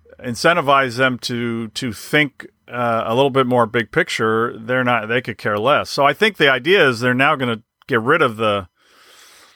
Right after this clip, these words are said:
uh, restart of the year two weeks after the end of the year. And,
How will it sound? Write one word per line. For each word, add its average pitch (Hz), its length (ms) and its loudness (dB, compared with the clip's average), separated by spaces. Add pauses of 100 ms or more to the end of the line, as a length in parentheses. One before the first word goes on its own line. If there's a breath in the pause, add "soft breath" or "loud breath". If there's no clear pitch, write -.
(280 soft breath)
uh, 101 680 2
restart 127 640 2
of 113 100 0
the 110 80 -2
year 117 420 4
two 135 200 -2
weeks 120 320 -4
after 120 320 2
the 104 180 0
end 139 180 2
of 117 100 0
the 107 100 -4
year. 101 460 -2
And, 113 840 -4